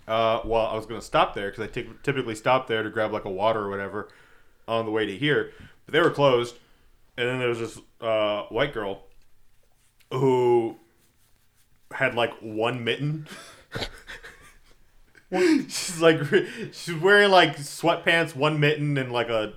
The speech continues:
a, you know, like, a, a, a coat, you know, 'cause it's winter. <laughs> And, uh,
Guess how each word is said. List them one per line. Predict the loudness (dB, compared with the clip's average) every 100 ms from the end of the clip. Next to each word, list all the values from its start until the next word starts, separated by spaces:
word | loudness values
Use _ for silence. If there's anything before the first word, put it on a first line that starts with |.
| -6
a, | -6 -6 -12 _ -14
you | -12 -10
know, | -10 -8 -8 -10
like, | -12
a, | -12 -16 -16
a, | -14 -14 -14
a |
coat, | -6 -4 -6
you | -10
know, | -10 -10 -10 -16 -14
'cause | -12
it's | -12 -12
winter. | -14 -12 -16 -20 -20 -20 -18 -6 -4
<laughs> | -4 -4 -6 -8 -12 -12 0
And, | 2 2 0 -12 -16 -16 -8 4
uh, | 8 8 8 6 4